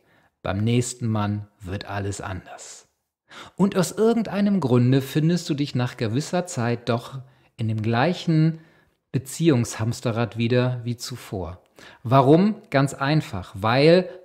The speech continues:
ein neuer Partner, eine neue Heimat, ein neuer Job nicht zu nachhaltigen Ergebnissen führt. Natürlich im ersten Moment. Ne, die neue Partnerschaft, wenn du frisch verliebt bist, ist einfach wunderschön.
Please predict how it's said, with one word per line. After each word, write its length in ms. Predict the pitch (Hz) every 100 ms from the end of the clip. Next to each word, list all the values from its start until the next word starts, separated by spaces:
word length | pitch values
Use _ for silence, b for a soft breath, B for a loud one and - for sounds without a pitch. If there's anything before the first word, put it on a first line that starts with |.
| -
ein 160 | 131
neuer 260 | 131 127 123
Partner, 720 | - 123 139 151 160 160 170 B B -
eine 220 | 131 127
neue 320 | 123 120 113
Heimat, 540 | 123 139 151 151 156 - B B
ein 160 | 127 123
neuer 300 | 123 120 117
Job 640 | 120 165 156 - - - _ _ _ _
nicht 800 | - 143 170 175 - - - - _ _ _ -
zu 480 | - - 147 147 147 - _ _
nachhaltigen 1000 | 131 151 170 170 131 123 123 123 120 135
Ergebnissen 600 | 147 143 196 - 104 -
führt. 340 | 92 - 95 -
Natürlich 680 | 175 208 208 240 254 214 165
im 100 | 156
ersten 420 | 135 120 - 120
Moment. 560 | 107 98 82 87 - - b b
Ne, 160 | 160 208
die 80 |
neue 240 | 151 147 135
Partnerschaft, 760 | 127 160 175 156 156 151 151 113
wenn 80 |
du 60 | 101
frisch 260 | - - -
verliebt 400 | 110 170 180 -
bist, 260 | 156 160
ist 140 | 165 -
einfach 400 | 165 165 160 156
wunderschön. 1400 | 151 208 254 254 247 220 208 196 - 247 175 127 98